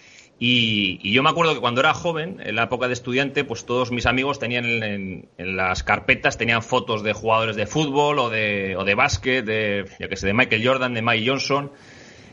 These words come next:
Y, y yo me acuerdo que tenía en, en mi carpeta de estudiante, tenía en un lado de la carpeta, eh, una foto tuya y en otra, en otra, en otra parte de la, de la carpeta tenía una foto de,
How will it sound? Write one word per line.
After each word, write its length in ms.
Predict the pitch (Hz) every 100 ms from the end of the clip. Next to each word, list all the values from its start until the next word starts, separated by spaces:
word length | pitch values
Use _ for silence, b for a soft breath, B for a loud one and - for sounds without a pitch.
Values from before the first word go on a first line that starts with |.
| B -
Y, 800 | 139 139 131 127 120 117 107 98
y 100 | 104
yo 80 | 110
me 60 | 151
acuerdo 180 | 165 165
que 60 | 120
tenía 240 | 120 143
en, 140 | 127 117
en 120 | 113
mi 100 | 113
carpeta 480 | 110 104 170 170 139
de 60 |
estudiante, 420 | 127 131 151 143
tenía 380 | 120 123 131 120 - - -
en 160 | 120
un 100 | 143
lado 140 | 151 147
de 60 |
la 80 | 151
carpeta, 600 | 135 127 143 107 101 - -
eh, 240 | 117 110
una 220 | 110 127
foto 300 | 123 131 123
tuya 460 | 135 160 165 220 240 B B B - - -
y 180 | 117 117
en 60 |
otra, 300 | 123 135 131 127
en 140 | 117
otra, 340 | 123 131 127
en 60 | 120
otra 220 | 131 131
parte 260 | 147 127 127
de 100 | 123
la, 300 | 123 117 113
de 60 |
la 100 | 117
carpeta 260 | 117 113 139
tenía 160 | 120 131
una 100 | 123
foto 260 | 143 139
de, 300 | 123 120 110